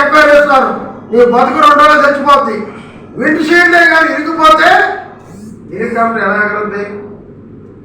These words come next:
హెలికాప్టర్ తీసుకొని పైలట్ ఎలా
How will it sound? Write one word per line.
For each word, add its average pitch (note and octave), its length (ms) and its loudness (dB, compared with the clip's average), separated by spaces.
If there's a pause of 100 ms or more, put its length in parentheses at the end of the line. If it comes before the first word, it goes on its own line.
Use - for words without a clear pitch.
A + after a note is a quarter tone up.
(120)
హెలికాప్టర్ C#4+ 720 0
తీసుకొని C#4+ 400 0 (380)
పైలట్ D4+ 440 4 (440)
ఎలా - 140 2